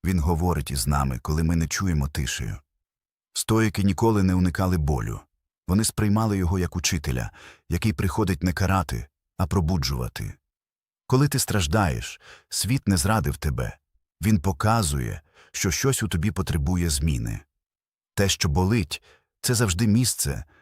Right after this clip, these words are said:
де ти ще не вільний. Ми звикли боротися з болем, заглушати,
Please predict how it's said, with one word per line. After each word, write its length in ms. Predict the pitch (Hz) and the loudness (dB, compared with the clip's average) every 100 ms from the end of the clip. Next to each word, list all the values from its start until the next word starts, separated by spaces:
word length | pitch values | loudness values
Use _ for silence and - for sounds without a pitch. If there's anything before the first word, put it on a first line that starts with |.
| - | -8
де 140 | 80 101 | -4 -2
ти 140 | 120 | 0
ще 200 | - 127 | 0 2
не 140 | 120 | 2
вільний. 560 | 107 101 64 50 50 - _ _ _ _ _ - | 2 0 0 -4 -8 -14 _ _ _ _ _ 0
Ми 140 | 107 | 2
звикли 360 | 107 110 127 120 | 2 2 2 2
боротися 500 | 101 113 123 113 127 | 4 2 0 -2 -2
з 60 | 95 | 0
болем, 480 | 104 120 71 53 - - - - | 4 4 2 -4 -10 -18 -12 -2
заглушати, 800 | 117 117 127 - 95 - 107 | 0 2 0 2 0 0 -8